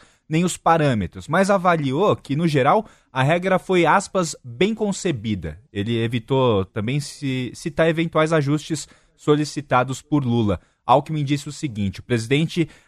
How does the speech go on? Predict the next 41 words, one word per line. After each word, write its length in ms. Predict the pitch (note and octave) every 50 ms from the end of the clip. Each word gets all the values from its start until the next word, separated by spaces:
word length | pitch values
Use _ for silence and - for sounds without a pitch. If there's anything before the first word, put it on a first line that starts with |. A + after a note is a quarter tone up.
| _ -
ainda 300 | B2 C3+ D3+ D#3+ E3+ E3+
não 160 | G3 A3 G#3
deu 240 | D3 D3 D3+ E3 D#3
a 60 | C#3+
palavra 420 | - C#3+ A2+ G#2+ A2 A2 A#2+ A#2+
final, 340 | - - E3 D3+ D3 F3 G#3
mas 220 | G#3+ A3 G#3 F#3+
ela 180 | G#3 G#3 G3 F#3
foi 160 | - G3 F3+
bem 240 | E3 C#3+ D3+ D3+ E3
concebida, 640 | - - D#3+ E3 - - F3 D3 A#2 C3 C3+ C#3 D3
uma 160 | D3+ D3+ C#3+
boa 460 | C3 A#2+ C3 C3+ C#3+ D3 D3 C#3 - _ -
engenharia." 880 | D3 D3+ C#3+ C3 C3 D3 D3+ D#3 D3 C#3+ B2 B2 C3+ C#3 B2 G2 E2+ D#2+
Segundo 440 | - - G2 F#2+ G#2+ B2 A#2+ A#2 A2
Alckmin, 420 | A2 B2 C3 C3+ - C#3+ C#3+ C#3 - - _ _ _ -
o 80 | G#2
objetivo 440 | A2+ A#2 A#2+ B2 A2+ - D3 C3 C3+
da 100 | A#2+ A#2
regra 320 | G#2+ A#2+ C3 C#3+ D3 D3
é 20 | D3
manter 320 | D3+ E3 E3 - - D3+
a 80 | B2 G#2+
trajetória 540 | - A#2+ A2+ G#2 A2 G2 - A#2 A#2 A2+ G#2
da 100 | A2+ G#2
dívida 360 | G2+ A#2 A2 A2 G#2+ G#2 F#2+
pública 420 | - - C3 C#3 C#3 B2+ C#3+ B2+
sob 240 | - - B2 A2+ A#2
controle 580 | - - A2+ G#2 - B2 C3 C#3+ E3 F3 F3 - -
e 80 | D#3
permitir 640 | C#3+ - D#3 D3+ D3+ D3+ D3 C#3 - - - D3+ D#3+
a 80 | E3 D#3+
realização 840 | D3 D3 D3+ D3 D3 D3 C#3+ C#3 B2 A2+ - - - C#3+ D3+ E3+ E3 _ _ _ _ -
de, 120 | B2 C#3+ D3+ D3+ D3+ D3 C#3+ C#3+
de 160 | C3+ C3 F3
investimentos 560 | E3+ D#3 E3 E3+ - - E3+ D#3+ F3+ - - -
públicos. 560 | - F3+ E3+ D3 B2 A2 - G#2+ - - - _ _ _ _ _ -
Disse 320 | A2 C#3+ G3 F#3 - E3+
ainda 180 | D3+ D#3+ E3+ E3
o 40 | E3
seguinte: 600 | - - E3 C3 A#2 A#2 A2+ A2 - - -